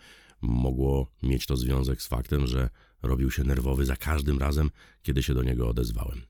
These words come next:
Ale on po prostu taki jest, taki jest. Whisky po trzeciej szklance nadal smakowała paskudnie. Rozejrzałem się po pokoju. Na półce stało zdjęcie w niebieskiej ramce, którego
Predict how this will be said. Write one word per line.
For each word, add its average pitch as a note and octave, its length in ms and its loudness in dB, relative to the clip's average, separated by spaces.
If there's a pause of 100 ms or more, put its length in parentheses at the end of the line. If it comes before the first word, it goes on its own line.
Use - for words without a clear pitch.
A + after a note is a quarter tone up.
(140)
Ale A#2+ 200 2
on D3+ 120 2
po B2+ 120 0
prostu E2+ 400 -2 (160)
taki F#2+ 400 -4
jest, - 460 -4 (280)
taki D2 300 -4
jest. - 380 -10 (400)
Whisky G2 640 4
po - 120 -4
trzeciej A#2 340 0
szklance G2+ 480 0 (340)
nadal F#2 540 2
smakowała A#1+ 600 0 (100)
paskudnie. - 580 -6 (680)
Rozejrzałem B1+ 800 2
się - 140 -6
po A1+ 120 -6
pokoju. - 400 -10 (760)
Na A2 80 2
półce G#3 280 2
stało G#2 280 2
zdjęcie C#2 500 4
w G#1+ 60 -4
niebieskiej A#1 460 -2
ramce, C2 300 0
którego B1+ 440 0